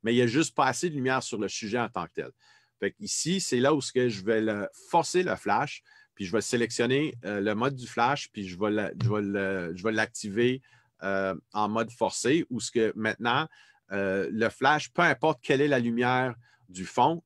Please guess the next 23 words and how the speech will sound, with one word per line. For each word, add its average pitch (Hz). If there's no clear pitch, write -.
il 110
va 117
l'utiliser 120
pour 117
éclaircir, 113
éclaircir, 131
excusez, 110
le, 98
le, 92
l'avant-plan. 98
Et 151
exemple, 127
c'est -
exactement 123
le 101
parfait 123
exemple 107
ici, 156
c'est 117
que 107
j'ai 107
un 104
sujet, 117